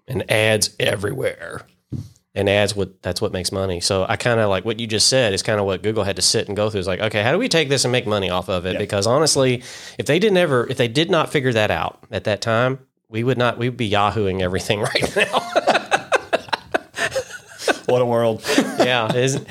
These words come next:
Speaker 1: but is that one small change right there because of that and thinking about that is what got us,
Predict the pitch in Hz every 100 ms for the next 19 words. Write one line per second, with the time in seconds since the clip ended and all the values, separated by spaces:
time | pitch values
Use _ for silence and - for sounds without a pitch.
0 | - - 156 151 147 143 139 135 139 -
1 | 131 120 113 117 107 101 104 95 104 98
2 | 98 - _ _ 92 101 107 98 92 92
3 | 92 - - 104 92 101 101 90 92 90
4 | 92 90 85 - _ _ _ 95 90 92
5 | 87 - - - 90 87